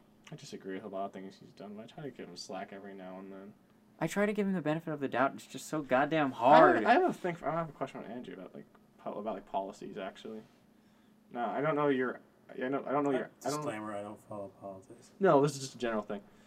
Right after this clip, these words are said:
Speaker 1: I, I know you, I don't know if you active, like, your stance on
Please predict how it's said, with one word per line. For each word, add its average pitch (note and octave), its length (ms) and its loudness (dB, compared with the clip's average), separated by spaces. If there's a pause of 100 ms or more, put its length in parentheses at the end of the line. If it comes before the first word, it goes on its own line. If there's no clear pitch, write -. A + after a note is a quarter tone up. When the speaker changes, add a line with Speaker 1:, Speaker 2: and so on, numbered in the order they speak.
(200)
Speaker 1:
I, C3+ 160 2 (140)
I C#3 60 6
know E3 100 4
you, C#3 280 2 (100)
I - 20 2
don't D#3+ 140 0
know C#3+ 220 0
if - 60 -20
you B2 200 -4 (840)
active, A#2 400 -4
like, G#2 240 -8 (340)
your B2+ 160 -4
stance A#2 440 -6
on G#2+ 200 -6